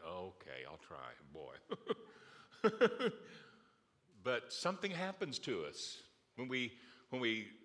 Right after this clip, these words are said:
find out how good he is and his, his, the gospel, his, the story, his grace, the work of Jesus. It reveals such a beautiful,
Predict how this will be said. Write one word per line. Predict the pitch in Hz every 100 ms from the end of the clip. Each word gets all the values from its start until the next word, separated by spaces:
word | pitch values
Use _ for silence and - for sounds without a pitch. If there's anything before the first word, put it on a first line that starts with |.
| -
find | - 147 165 165
out | 151
how | 127 151
good | 123 113 143
he | 135 120 95
is | 73 76 - - -
and | 117
his, | 143 139 -
his, | - 139 107
the |
gospel, | 131 156 165 - - 78
his, | 113 127
the | 110
story, | - - 165 131 78 98 - -
his | 143 110
grace, | 101 135 156 95 -
the | 98
work | 98 143 160
of | 139
Jesus. | 107 131 143 101 87
It | 104 101
reveals | 113 101 95 180 160 90 78 - - - -
such | 113 156 139
a |
beautiful, | 107 110 165 160 - 143